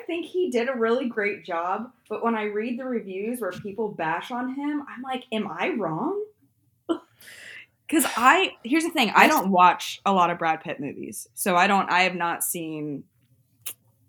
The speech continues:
Speaker 1: a ton of his acting, but I feel like in it, he did, like, the perfect amount of, like, goofy badass.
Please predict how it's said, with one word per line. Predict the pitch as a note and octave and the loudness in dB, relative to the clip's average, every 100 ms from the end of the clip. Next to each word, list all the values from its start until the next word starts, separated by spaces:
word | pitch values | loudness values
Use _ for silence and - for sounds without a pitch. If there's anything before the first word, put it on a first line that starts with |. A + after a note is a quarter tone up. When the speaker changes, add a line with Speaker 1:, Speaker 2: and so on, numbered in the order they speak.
| _ _ _ | _ _ _
Speaker 1:
a | F#3 | -8
ton | F#3+ - F#3+ F#3 | -8 -4 -4 -4
of | F#3 | -4
his | G3 - | -6 -4
acting, | E3+ E3 - G#3 G#3 G#3+ G3 | -4 -4 -4 -2 0 -2 -2
but | E3 | 0
I | F#3 | 0
feel | F#3+ B3 | 0 -2
like | F4+ F4+ | -2 0
in | C4 | 2
it, | A3 G#3 | 0 -2
he | A3+ A3 | -4 -2
did, | G3 G3+ | 0 0
like, | G#3 | -2
the | G3 | -4
perfect | - F#3+ F#3+ G3+ | -8 -8 -6 -6
amount | G3 F#3 F#3 | -4 -2 -2
of, | F3+ | -4
like, | F3+ - E3 | -4 -4 -4
goofy | F3 F3 F3+ F3+ F3 E3+ E3+ - _ _ _ | -2 0 -2 -4 -2 -2 -4 -10 _ _ _
badass. | F3 D#3+ D3+ C#3 C3+ E3+ - - | 0 2 4 0 -6 -10 -8 -8